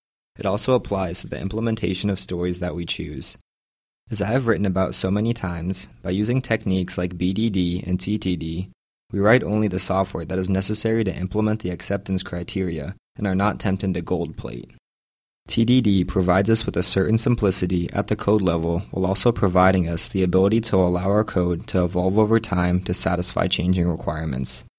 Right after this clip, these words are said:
Simplicity of code allows us to refactor code mercilessly, which is essential to agility over the long term.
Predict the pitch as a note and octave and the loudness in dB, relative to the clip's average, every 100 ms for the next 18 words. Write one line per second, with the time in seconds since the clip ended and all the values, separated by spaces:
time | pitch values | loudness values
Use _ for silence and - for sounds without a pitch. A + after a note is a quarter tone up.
0 | _ _ _ - A2 G#2+ A2 - C3 C3 | _ _ _ -6 -2 4 4 4 2 2
1 | - G2+ F#2 F2+ F#2+ G2 G#2 G2 F2 G2+ | 4 4 4 2 2 2 0 0 0 0
2 | - G2+ - E2+ F2 E2 E2+ F#2+ A2 - | 2 2 2 -2 0 -2 2 2 2 0
3 | E2+ - C#2 C#2+ F2+ - _ _ G#2 G2+ | -4 -4 -4 -4 -6 -10 _ _ -2 0
4 | F#2 - G2 G2+ A2+ G2+ F2+ F2 F#2 G2 | 0 2 2 4 4 4 4 4 4 6
5 | G2 F2+ F2 F2+ E2+ F2 F2+ - C#2 G#1+ | 4 2 2 2 2 0 -2 -2 -6 -6